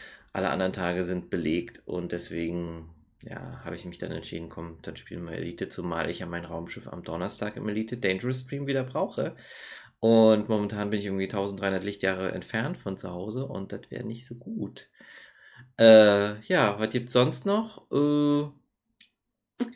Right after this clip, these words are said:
ja, nächste Woche gibt's dann wahrscheinlich auch keinen Batman-Stream, weil da sind Arnie und Buff in Berlin. Äh, shitte. Ja gut, kann man nicht ändern, ne? Da muss Batman jetzt zwei Wochen warten, bis er wieder rangenommen wird.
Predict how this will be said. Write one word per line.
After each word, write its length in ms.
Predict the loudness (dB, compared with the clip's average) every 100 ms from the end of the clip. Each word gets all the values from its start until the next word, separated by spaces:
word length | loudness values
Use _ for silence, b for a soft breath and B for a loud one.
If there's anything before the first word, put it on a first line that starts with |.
| _ -20 _ _
ja, 140 | -2 0
nächste 320 | 0 -2 -4
Woche 100 | -4
gibt's 200 | -8 -4
dann 100 | -4
wahrscheinlich 320 | -2 -2 -2
auch 80 | -4
keinen 180 | -4 -4
Batman-Stream, 640 | -4 -4 -6 -6 -8 -6
weil 120 | -6 -6
da 140 | -6
sind 280 | -8 -10 -8
Arnie 260 | -8 -6
und 160 | -6 -6
Buff 200 | -8 -8
in 120 | -8
Berlin. 480 | -6 -4 -4 -6 -12 B B B B B B B _ -2
Äh, 600 | 0 2 0 0 -2 -6 -14 _ _ _ _ -16
shitte. 880 | -8 -2 -2 -2 0 0 0 -10 -20 _ _ _ _ _ -2
Ja 120 | 0
gut, 520 | 0 0 -2 -6 -14
kann 160 | -6 -2
man 120 | 0
nicht 160 | 0 -2
ändern, 300 | -2 -2 -2
ne? 140 | -2
Da 80 | -2
muss 200 | -4 -2
Batman 340 | -4 -2 -2
jetzt 260 | -2 -4 -8
zwei 300 | -4 -4 -4
Wochen 260 | -4 -2
warten, 380 | -2 -2 -4 -8
bis 80 | -6
er 160 | -6 -6
wieder 440 | -6 -6 -6 -6
rangenommen 520 | -6 -4 -4 -4 -6 -6
wird. 300 | -8 -8